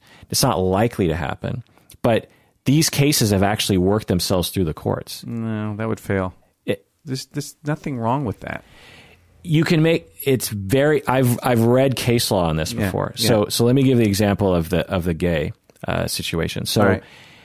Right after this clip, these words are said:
Speaker 1: a client comes in, they're, they're gay, and they get, uh, the, the Christian therapist is like, "I, I'm not competent to work with this. I'm gonna refer them." Um, and if the therapist is,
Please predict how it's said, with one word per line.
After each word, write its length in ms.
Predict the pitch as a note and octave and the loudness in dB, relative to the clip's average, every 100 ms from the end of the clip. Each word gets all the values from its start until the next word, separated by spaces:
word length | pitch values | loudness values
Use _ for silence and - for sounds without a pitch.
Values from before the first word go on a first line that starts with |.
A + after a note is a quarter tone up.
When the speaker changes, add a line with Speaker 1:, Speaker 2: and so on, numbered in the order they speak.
| _ _ _ _ | _ _ _ _
Speaker 1:
a 80 | A2 | -4
client 320 | - B2+ C#3 | 0 0 2
comes 240 | F3 C#3 | 2 2
in, 260 | A2 F#2+ G2+ | 4 2 0
they're, 280 | - G2+ G#2 F2+ _ _ | 0 0 0 -4 _ _
they're 200 | A2 G2 | -2 0
gay, 380 | F#2 F#2 E2 D#2+ | 2 0 0 -2
and 180 | - G2 | 0 2
they 120 | F#2+ | 2
get, 440 | F2 G2 F#2 - - _ _ _ | 2 2 0 -2 -8 _ _ _
uh, 200 | F#2 F2+ | -2 0
the, 160 | F#2 F2 - | 0 -4 -2
the 380 | F#2 F2+ - | 0 0 -4
Christian 360 | - - G2+ G#2 | -8 -4 -2 -2
therapist 420 | G2 F2+ E2+ F2 | 0 0 0 -4
is 40 | - | -2
like, 260 | E2+ E2 - | -2 -4 -4
"I, 180 | G2+ G#2 - | 0 0 0
I'm 140 | G#2+ | 0
not 180 | G2 - | 0 -2
competent 520 | - B2+ B2 A#2+ G#2+ | -2 -2 0 -2 -2
to 80 | - | -2
work 200 | F#2 E2+ | -2 -2
with 100 | E2+ | -4
this. 260 | - E2 - | -6 -6 -6
I'm 100 | F2 | -6
gonna 140 | E2 F2 | -4 -4
refer 300 | E2+ F#2 F2+ | -6 -8 -8
them." 200 | F2 G#2 _ _ _ _ - - - - _ | -10 -14 _ _ _ _ -20 -20 -20 -20 _
Um, 440 | G#2+ G2+ G2 F#2+ - _ _ _ - | 0 2 2 0 -2 _ _ _ -2
and 480 | A#2 A2 G#2+ G2+ - _ _ _ _ | 2 4 4 2 -2 _ _ _ _
if 380 | B2 C#3+ D#3+ - - | 0 2 2 -4 -2
the 160 | A#2+ | 0
therapist 920 | G#2+ - A#2+ B2+ B2 A#2 G2+ - - - _ _ - | 2 2 2 2 2 2 2 0 -4 -14 _ _ -2
is, 600 | G#2+ G2 G2 F#2+ - | 2 4 4 2 0